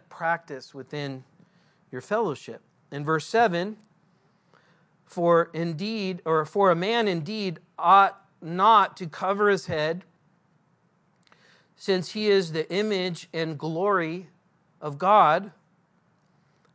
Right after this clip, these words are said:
but a woman is the glory of man." Again, going back to verse three, where it's talking about just role structure and roles that were designed by God.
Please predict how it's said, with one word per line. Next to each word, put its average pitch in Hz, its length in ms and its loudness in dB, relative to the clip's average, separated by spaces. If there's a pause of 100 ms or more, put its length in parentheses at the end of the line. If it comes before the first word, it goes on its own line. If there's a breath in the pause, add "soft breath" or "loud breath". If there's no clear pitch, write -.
but 175 160 0
a 175 40 2
woman 202 640 0 (240)
is 170 220 -6
the 175 80 -4
glory 160 600 0 (720)
of 156 160 -8
man." 190 300 -4
Again, 160 280 -8
going 160 240 -8
back 151 260 -4
to 160 80 -10
verse 139 260 -10
three, 220 240 -6
where 165 160 -4
it's 160 160 -12
talking 165 340 -6
about 156 260 -4
just 160 280 -10 (640 soft breath)
role 170 720 0 (240)
structure 165 920 -6 (1160 soft breath)
and 160 540 -6 (680)
roles 175 720 0
that 170 220 -2
were 156 120 0
designed 156 760 -4 (100)
by 147 220 -4
God. 165 340 -6